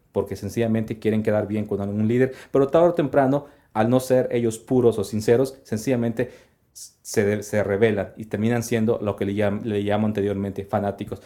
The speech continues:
Se mueven después, no permanecen. Entonces yo creo que a eso que tú mencionas son religiosos. No los podemos llamar de otra manera, porque el fanático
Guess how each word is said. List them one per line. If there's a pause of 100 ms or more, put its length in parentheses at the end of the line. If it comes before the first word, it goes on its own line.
Se
mueven
después, (220)
no
permanecen.
Entonces
yo
creo
que (280)
a
eso
que
tú
mencionas
son
religiosos. (380)
No
los
podemos
llamar
de
otra
manera,
porque
el
fanático